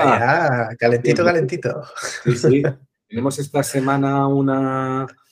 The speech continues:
Speaker 2: una reunión importante que, que es para ver también el tema del impacto legal y, y, y todos, eh, esos puntos,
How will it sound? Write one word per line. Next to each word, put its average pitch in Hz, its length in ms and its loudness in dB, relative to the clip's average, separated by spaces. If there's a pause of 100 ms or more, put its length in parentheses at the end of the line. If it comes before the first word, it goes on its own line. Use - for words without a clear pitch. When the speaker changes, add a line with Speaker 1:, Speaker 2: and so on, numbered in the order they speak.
(200)
Speaker 2:
una 127 240 -4
reunión 127 340 -4
importante 131 880 -6
que, 101 640 -4 (100)
que 90 760 -6
es 95 140 -10
para 110 240 -4
ver 110 240 -4
también 104 360 -4
el 98 140 -2
tema 104 420 -2
del 95 480 -2
impacto 101 440 -4
legal 110 640 -2
y, 98 340 -2
y, 95 520 -8
y 104 120 -16
todos, 107 360 -6
eh, 101 360 2
esos - 280 -10
puntos, 123 560 -2